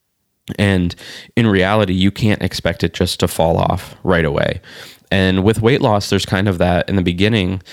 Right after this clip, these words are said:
you know, you start to see, at least I do, where you have this big, dr-, you know, you might drop five pounds in that first week 'cause your body's freaking out. Like, "Whoa, wha-, what are these vegetable things?" And, you know, why, you know, you're starting to drink water, you're starting to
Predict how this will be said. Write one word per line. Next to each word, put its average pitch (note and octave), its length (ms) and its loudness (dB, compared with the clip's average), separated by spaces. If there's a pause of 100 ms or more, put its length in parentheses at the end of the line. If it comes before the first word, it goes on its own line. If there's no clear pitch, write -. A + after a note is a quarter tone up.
(160)
you F2+ 100 -2
know, F2 140 4
you F2+ 260 2
start G2 320 0
to - 80 -6
see, F2+ 300 0
at C2+ 80 2
least F#2 180 0
I F2 160 2
do, E2+ 260 0 (300)
where F2 260 2
you F2 200 2
have F#2+ 260 0
this F#2 240 0
big, F2 300 -2
dr-, - 180 0
you G2 80 2
know, F#2+ 80 2
you F#2 140 2
might F#2 240 0
drop - 260 0
five E2 240 -2
pounds G2+ 400 0
in F2 60 -4
that E2+ 160 -2
first - 320 -4
week A2+ 160 0
'cause F#2 120 -4
your F2 100 0
body's E2 340 -2
freaking - 320 -4
out. A2+ 200 -2
Like, D2 200 -6
"Whoa, G#2 260 0 (300)
wha-, E2+ 160 0
what F2+ 120 2
are G2+ 60 4
these F2 180 0
vegetable E2+ 420 -2
things?" E2+ 480 -2
And, D#2+ 220 -2
you F#2 60 -4
know, E2+ 100 0
why, F2 300 2
you E2+ 300 -2
know, E2+ 100 0
you're F2 80 0
starting D2+ 240 -2
to D#2+ 60 2
drink F2+ 240 0
water, A#2+ 320 4
you're G2+ 100 2
starting E2+ 380 -2
to D#2+ 240 -2